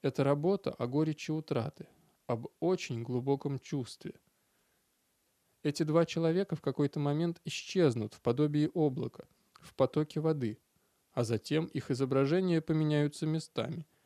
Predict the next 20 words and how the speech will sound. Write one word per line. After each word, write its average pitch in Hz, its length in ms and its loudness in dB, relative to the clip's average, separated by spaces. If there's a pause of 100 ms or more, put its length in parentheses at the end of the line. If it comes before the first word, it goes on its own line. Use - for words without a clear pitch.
(200)
и - 80 -4
каждый 165 460 6
из 156 120 2
них 156 220 4
займёт 143 420 2
место 147 320 -2
другого, 147 520 0
что - 180 -8
будет 127 300 -6
вновь 143 600 0
и 131 80 0
вновь 117 360 -2
повторяться. - 720 -6 (1120)
Между 180 280 4
слезами 170 500 4
и 151 60 2
водой 143 400 2
здесь 131 320 -4
есть 139 260 -6
связь. - 500 -8